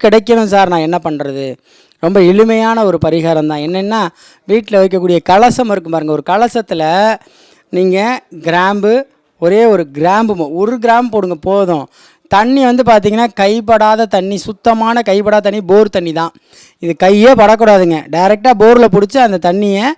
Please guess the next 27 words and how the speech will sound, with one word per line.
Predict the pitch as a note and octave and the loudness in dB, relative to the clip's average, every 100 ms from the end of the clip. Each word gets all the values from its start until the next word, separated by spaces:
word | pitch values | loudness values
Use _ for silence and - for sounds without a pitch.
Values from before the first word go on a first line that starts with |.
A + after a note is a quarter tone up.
| _ _ _ | _ _ _
அந்த | - E3 D#3+ | -6 -4 2
குடத்துல | G#3 A#3 B3+ A3+ | 2 4 4 4
வச்சு | A3 - B3+ D#4+ _ _ - | 2 2 2 2 _ _ -8
அதோட | E3 F#3+ A#3+ A#3+ | -2 2 2 2
கிராம்பு, | E3+ F#3 G#3+ A#3+ B3 C4+ D#4 _ _ _ - | 0 2 4 4 4 2 2 _ _ _ 0
எலுமிச்சைப்பழம் | F#3+ B3 C4 A#3 A3 G#3 F#3+ | 2 2 2 0 2 2 2
ஒண்ணு | F3 | 0
போட்டுருங்க. | G3+ G#3 F#3+ G3 A3 _ _ _ | 0 0 -2 -2 -6 _ _ _
போட்டுட்டு | G#3 G#3 G#3+ F#3+ G3+ A#3 B3+ | -2 0 0 0 2 2 2
மா | F#3 F3+ F#3+ A3+ | -2 -4 -2 0
இலையோட | A3+ G3+ G3+ G#3+ | 2 2 2 2
ஒரு | G3+ - F#3+ | 0 -4 -6
தேங்காவுக்கு | G#3 A3 G3 F3 E3 A#3 D4 _ _ _ - | -6 -2 -2 -2 -2 -2 -4 _ _ _ -4
ஒரு | D#3+ - | -2 0
பொட்டு | F#3+ F3+ A3+ | -2 2 2
வச்சு | G3 B3 | 2 0
அந்த, | G#3 E3+ - | 0 -2 -4
அந்த | F3 D#3 D#3 - | -6 -4 -4 0
கலசத்தை | G3 C4 - A3+ F#3+ | 2 2 -2 -4 -2
பூஜை | A#3 A#3+ | 0 0
பண்ணிக்கிட்டே | G3+ F#3 F3 G3 | 0 -2 -4 -4
வாங்க. | F3+ E3+ D#3 C#3+ _ _ _ | -2 -4 -6 -10 _ _ _
கண்டிப்பாக | - E3 G3+ G#3+ - G3+ G3+ A3 | -4 -2 0 -2 0 2 2 -2
உங்க | F3+ D#3+ | -4 -4
குலதெய்வம் | F3 F#3+ F#3+ | -2 0 -2
உங்ககிட்ட | E3+ D#3 D3+ D#3+ | -2 -2 -4 -8
பேசும். | D#3 D#3 - C3+ | -8 -8 -8 -10